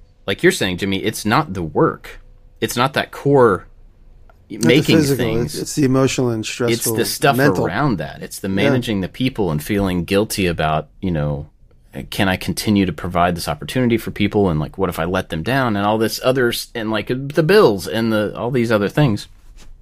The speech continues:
Speaker 1: And so in the last few months, you know, my team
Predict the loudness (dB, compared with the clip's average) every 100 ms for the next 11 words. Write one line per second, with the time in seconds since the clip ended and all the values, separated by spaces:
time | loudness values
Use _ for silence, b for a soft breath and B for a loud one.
0 | -16 -16 B B B B B 2 2 0
1 | 0 2 2 -2 0 0 0 0 0 0
2 | -2 -6 -14 -18 b b b b b b
3 | -4 0 0 -2 -2 -2 0 0 0 0